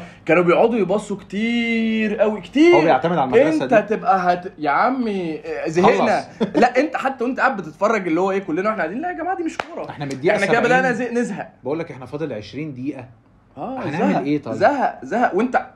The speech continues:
Speaker 1: بعدين بقى، أنت في العشرين دقيقة أنت لا حاسس إن أرسنال هيعمل، هينيل حاجة.
Speaker 2: لا، لا، خلاص.
Speaker 1: والتاني أصلًا مش عايز يعمل حاجة، يعني مش فارق له وجيب الرابع.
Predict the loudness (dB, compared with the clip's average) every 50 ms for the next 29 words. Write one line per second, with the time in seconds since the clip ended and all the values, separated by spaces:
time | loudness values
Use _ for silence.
0 | -10 -8 -6 -6 -6 -4 0 0 0 0 0 -4 -10 -8 -8 -8 -8 -8 -10 -8
1 | -4 -4 -4 -4 -4 -6 -6 -2 -2 -4 -4 -4 -6 -2 0 0 0 -2 -4 -2
2 | 0 0 0 0 -2 -4 -4 -2 -2 -2 0 0 0 -2 -2 -2 -2 -2 -2 -2
3 | -2 -10 -14 -18 -20 -14 -8 -6 -6 -6 -6 -8 -2 4 4 4 4 4 4 4
4 | 4 4 2 0 0 0 0 0 2 2 2 2 2 0 -4 -4 -2 -2 0 0
5 | 0 -2 -2 -4 -4 -4 -4 -6 -4 -2 -2 -2 -4 -4 -6 -6 -4 -2 -2 -2
6 | -2 -2 -4 -4 -4 -4 -6 -4 -4 -4 -6 -6 -6 -8